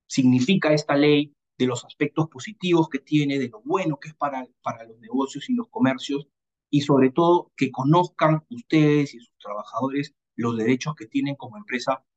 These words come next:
para hacer frente a los, a los, a los cierres, eh, de una manera distinta a la que se han venido enfrentando hasta ahora. Por mi parte, eso es todo. Les agradezco muchísimo, eh, la confianza y la oportunidad que hemos tenido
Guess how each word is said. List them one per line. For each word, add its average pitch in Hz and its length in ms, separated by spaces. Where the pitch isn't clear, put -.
para 98 180
hacer 120 220
frente 120 360
a 123 40
los, - 240
a 110 120
los, - 260
a - 120
los - 140
cierres, 123 560
eh, 98 240
de 151 60
una 156 120
manera 135 320
distinta 139 540
a 117 40
la 110 100
que - 80
se - 100
han 120 80
venido 113 300
enfrentando 107 420
hasta - 160
ahora. - 160
Por 170 160
mi 165 120
parte, 196 260
eso 196 120
es - 100
todo. 190 340
Les 135 160
agradezco 147 460
muchísimo, 160 720
eh, 120 180
la 117 160
confianza 160 460
y 147 40
la 131 80
oportunidad 127 600
que 143 80
hemos 143 180
tenido 139 480